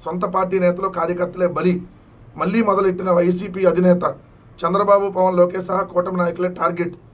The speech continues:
సొంత నేతలను కేసుల్లో ఇరికించి వైసీపీని వెడకుండా వ్యూహం. గత ఐదేళ్లు బూతులు దండకం, ఇప్పుడు మళ్ళీ నోళ్ళకు పని.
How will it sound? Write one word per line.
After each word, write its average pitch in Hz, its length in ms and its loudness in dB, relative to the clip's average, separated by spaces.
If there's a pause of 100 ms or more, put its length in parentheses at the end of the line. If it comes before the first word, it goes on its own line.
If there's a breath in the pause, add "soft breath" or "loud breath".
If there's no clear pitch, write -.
(260)
సొంత 180 220 -2
నేతలను 202 380 -4
కేసుల్లో 196 360 -2
ఇరికించి 180 340 -4
వైసీపీని 180 440 0
వెడకుండా 175 380 0
వ్యూహం. 165 360 0 (540)
గత 170 120 0
ఐదేళ్లు 208 380 4
బూతులు 185 360 -2
దండకం, 175 340 -2
ఇప్పుడు 175 220 -6
మళ్ళీ 185 240 -2
నోళ్ళకు 180 320 2
పని. 180 320 -2